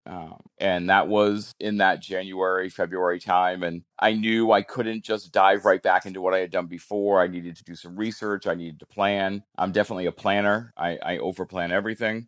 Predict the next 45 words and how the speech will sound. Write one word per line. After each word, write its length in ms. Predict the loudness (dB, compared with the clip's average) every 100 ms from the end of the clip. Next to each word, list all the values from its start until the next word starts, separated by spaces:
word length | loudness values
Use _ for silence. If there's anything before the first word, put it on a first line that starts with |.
| _
And, 680 | -6 -4 -2 -4 -4 -8 -14 -10
um, 560 | -10 -10 -16 -20 -20 -20
so 240 | -2 6
I, 240 | 8 8 6
I 60 | 4
started 340 | 2 2 2
doing 260 | -2 -4 -6
some, 300 | -8 -8 -10
some 320 | -12 -8 -8 -8 -10
research 480 | -6 -4 -2 0 0
on 140 | 2
what 120 | 4
it 60 | 4
would 120 | 4
actually 280 | 2 2 -6
mean. 500 | -4 -4 -4 -6 -8 _ -4
Um, 240 | -2 -2
the 100 | -2
funny 280 | 2 2 2
thing 180 | 0 0
is, 240 | 0 -2
as 100 | 0
much 200 | 0 0
as 100 | -2
I'm 80 | -4
a 60 |
planner, 400 | -4 0 2 6
I 120 | 6 6
also 280 | 4 0
just 240 | -6 -8 -2
start 320 | 2 2 2
things. 440 | -2 -2 -6 -12 -10
So 320 | 4 6 6
as 100 | 2
soon 180 | -2 -2
as 120 | 6
I 100 | 6
felt 260 | 6 4 4
confident 460 | 2 2 -2 0
that 100 | 4
I 60 | 4
was 140 | 2
gonna 140 | -6 -4
start 260 | -2 -2
keto, 400 | -4 -2 0 0